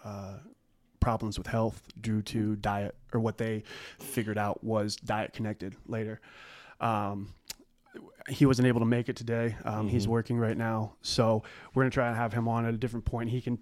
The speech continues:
Speaker 1: fill you in more on that, 'cause I don't feel comfortable going into his, you know, medical history and
Speaker 2: Sure.
Speaker 1: stuff like that, or his brother's. But that was a big, um, catalyst for us. He, he contacted me one day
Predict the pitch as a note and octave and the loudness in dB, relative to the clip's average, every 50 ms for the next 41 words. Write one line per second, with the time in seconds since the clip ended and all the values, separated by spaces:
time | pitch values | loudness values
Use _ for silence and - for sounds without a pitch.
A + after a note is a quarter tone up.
0 | _ _ - - - - D3 C#3 C3+ B2+ C3+ C3 B2+ C3+ C3+ C3+ C#3 C#3 C#3+ C3 | _ _ -18 -2 4 8 8 10 10 10 10 10 10 10 8 10 8 8 8 6
1 | D3 D3+ C#3 C#3 C#3+ C#3 C#3 B2 A#2+ B2+ B2+ B2+ A#2 - B2 - - B2+ A#2 A#2+ | 6 6 6 8 8 8 6 6 4 4 4 2 2 0 -2 0 0 -2 -2 0
2 | B2 A#2 B2 A#2+ A#2+ B2 A#2+ A#2+ B2 A2 B2+ B2+ A#2+ A#2 - - C#3+ B2 A#2 B2 | 0 2 2 2 2 2 2 2 2 2 4 2 2 2 0 -2 -2 0 2 2
3 | B2 B2 - - A#2+ A#2 A2+ - A#2+ A#2 A2 - A2+ G#2+ G2+ B2 A#2+ - B2+ B2 | 2 0 0 -2 -2 -4 -2 -2 -2 -2 0 2 4 4 4 2 2 2 2 2
4 | B2 B2 A#2+ A2+ A2 B2+ A#2+ A#2+ A2+ A2+ - A#2+ A#2 A#2+ - - - - - - | 2 0 0 0 0 0 2 2 0 0 0 0 -2 -2 -2 -6 -12 -12 -12 -14
5 | - - - C#3+ D#3 D#3+ E3+ F3+ E3+ D3 D#3+ D3+ B2+ C3 D3+ D3+ D3+ D3+ C#3 C#3+ | -14 -4 4 10 10 12 12 12 12 12 12 10 10 10 10 12 12 10 8 6
6 | - - C3+ C3 B2+ B2 A#2+ A#2 A#2 A#2 A2+ - _ _ _ _ _ _ _ _ | 2 2 2 4 4 4 2 2 0 -4 -6 -8 _ _ _ _ _ _ _ _
7 | _ _ _ - - - - - - - - D3 C#3+ C3 A#2 A#2 G#2+ - - - | _ _ _ -2 -2 -2 -2 -4 0 4 8 8 8 8 8 4 -2 -2 0 2
8 | B2 A2+ G#2+ G#2+ - - C3+ C3 C3 C3 A#2+ B2+ - - C3 C3+ B2+ C3+ C3+ C3+ | 2 2 2 0 -2 2 4 4 4 4 2 2 2 2 2 2 4 6 6 4
9 | - C#3 C3+ C#3 B2+ B2+ B2+ B2+ B2+ B2 B2 B2+ B2+ A#2+ A#2 | 6 6 4 6 6 6 6 6 6 6 6 6 4 4 0